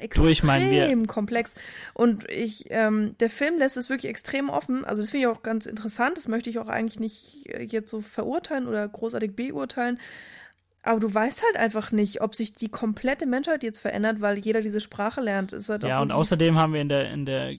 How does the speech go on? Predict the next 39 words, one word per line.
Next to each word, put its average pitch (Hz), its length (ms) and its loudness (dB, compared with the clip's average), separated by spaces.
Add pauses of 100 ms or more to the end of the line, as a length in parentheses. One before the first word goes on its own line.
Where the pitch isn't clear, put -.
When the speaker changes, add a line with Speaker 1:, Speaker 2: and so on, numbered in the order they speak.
(100)
Speaker 1:
Vergangenheit 139 540 -8
oft - 220 -12
genug 143 380 -12
gezeigt, - 480 -10
dass - 180 -12
wir 127 300 -12 (640)
gewisse 160 400 -4
Dinge 151 500 0
immer 147 280 -2
zum 139 180 -6
Eigennutzen 135 840 -8 (280)
in 160 100 -18
irgendeiner 143 360 -10
Form 220 140 0
Speaker 2:
Mhm. 214 80 0
Speaker 1:
einsetzen 135 460 -8
können. 127 400 -10
Und, 127 360 -14
ähm, 135 260 -16 (640)
natürlich 208 440 2
kann's 170 260 -4
sein, 156 220 -2
dass 156 140 -4
sich 156 160 -12
die 147 100 -8
Geschichte 147 540 -6
wie 156 120 -2
so 139 160 -6
oft - 280 -10
dann 135 220 -8
wiederholt 135 600 -6
und 131 140 -10
wir 127 120 -8
dann 123 120 -12
zu - 140 -16
einem 117 160 -14
Punkt 143 260 -2
kommen, 131 380 -12
in 123 180 -16